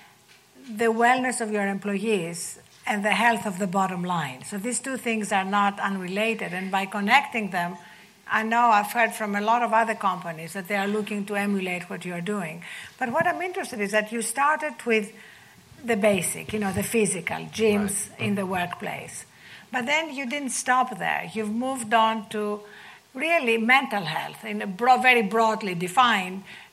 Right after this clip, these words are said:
Speaker 1: uh, starting with stress. You know,
Speaker 2: Yes.
Speaker 1: the amount of stress that is caused by workplaces is, is now we know scientifically a huge factor in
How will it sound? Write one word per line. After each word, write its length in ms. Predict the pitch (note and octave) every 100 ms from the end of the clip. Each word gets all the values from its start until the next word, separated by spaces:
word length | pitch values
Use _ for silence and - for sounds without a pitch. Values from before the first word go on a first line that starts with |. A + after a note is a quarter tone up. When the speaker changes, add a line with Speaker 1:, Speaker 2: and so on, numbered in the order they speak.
| -
Speaker 1:
uh, 60 | -
starting 460 | - B3 A#3+ A#3
with 100 | G3+
stress. 640 | G3+ - G#3+ D3+ - - - -
You 80 | G3+
know, 80 | G3+
Speaker 2:
Yes. 80 |
Speaker 1:
the 80 | G#3
amount 380 | A3 A#3 B3+ A#3+
of 120 | G#3+
stress 600 | - - A#3+ G3 E3+ - - - - -
that 200 | A3+ A3
is 200 | G#3+ G3+
caused 600 | - C#4 D4 B3 F3+ -
by 200 | G3 F#3+
workplaces 1040 | F#3+ A3+ A3+ - G#3 E3+ E3 - E3 F3 B3+
is, 200 | A3 A3
is 300 | A3+ A3 G3+
now 380 | A3+ B3 B3 A3+
we 120 | G#3+
know 540 | G#3+ G3+ F3+ F3 G#3+ G3+
scientifically 840 | A#3 G#3 G3 A3+ G#3 G3+ G3 F3+
a 40 | F#3+
huge 480 | E3+ - B3+ G#3+ -
factor 640 | G#3+ G3 F#3 - E3 - - - - -
in 340 | A3 G#3+ G3+